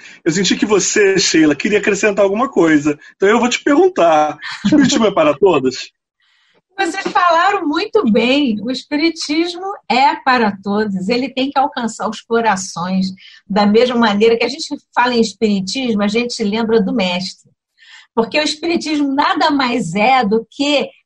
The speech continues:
Speaker 2: a palavra de Jesus. E quando ele ia para o Sermão do Monte, ele falava era para centenas de pessoas, de todas as ordens, os excluídos,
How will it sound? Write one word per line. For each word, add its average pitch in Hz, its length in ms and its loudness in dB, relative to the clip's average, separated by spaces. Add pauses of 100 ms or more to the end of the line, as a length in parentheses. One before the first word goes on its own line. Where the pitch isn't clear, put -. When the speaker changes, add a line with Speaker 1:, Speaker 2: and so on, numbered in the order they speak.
(100)
Speaker 2:
a 254 140 0
palavra 269 880 0
de 277 200 -6
Jesus. 254 840 0 (160)
E 254 100 -2
quando 339 220 -2
ele 294 200 2
ia 392 180 0
para 370 140 -4
o - 20 -4
Sermão 277 560 0
do 277 140 0
Monte, 285 800 2 (240)
ele 320 200 -2
falava 320 720 2
era 320 160 2 (100)
para 381 180 -2
centenas 381 1040 -2
de 277 100 -6
pessoas, 190 1000 -2 (320)
de 381 240 -4 (120)
todas 359 480 2
as 214 260 0
ordens, 196 760 2 (200)
os 349 160 -2
excluídos, 240 1400 -2